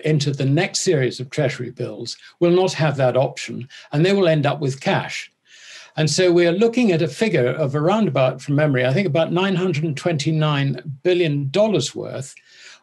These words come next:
of money being released by the U S Treasury by this means, uh, in the current quarter. And, uh, then there is an extra three hundred billion dollars,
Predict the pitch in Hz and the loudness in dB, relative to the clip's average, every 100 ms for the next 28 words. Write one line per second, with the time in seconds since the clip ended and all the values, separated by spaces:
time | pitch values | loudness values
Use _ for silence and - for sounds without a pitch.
0 | _ 143 139 135 - - 147 160 180 123 | _ -2 2 0 -2 -12 -2 0 2 0
1 | 120 135 - - 156 143 139 151 180 - | -2 -6 -8 -2 0 0 0 2 2 0
2 | - _ 160 185 180 139 120 117 139 131 | -8 _ 0 2 2 2 0 0 -2 -2
3 | 120 - - 135 - 92 - - - _ | -2 -4 -2 -2 -2 -10 -14 -16 -20 _
4 | - 160 208 190 131 143 110 104 127 - | -2 0 2 0 0 0 -2 -2 -6 -8
5 | - - - - - 139 156 - 175 175 | -12 -20 -20 -10 -2 0 0 0 2 2
6 | 135 170 156 143 170 131 - - - _ | 0 -2 -2 0 0 0 -4 -12 -20 _
7 | _ - - - 139 139 143 139 135 - | _ -20 -20 -12 -2 0 0 0 -2 -2
8 | 139 135 135 151 160 165 151 135 143 147 | 2 2 2 0 0 0 0 0 0 -2
9 | - - 143 131 - 151 123 190 147 120 | -4 -6 -2 -2 0 0 2 0 0 -2
10 | - - _ _ _ - 135 117 113 123 | -4 -14 _ _ _ -2 0 0 0 0
11 | 107 107 - | 0 -6 -8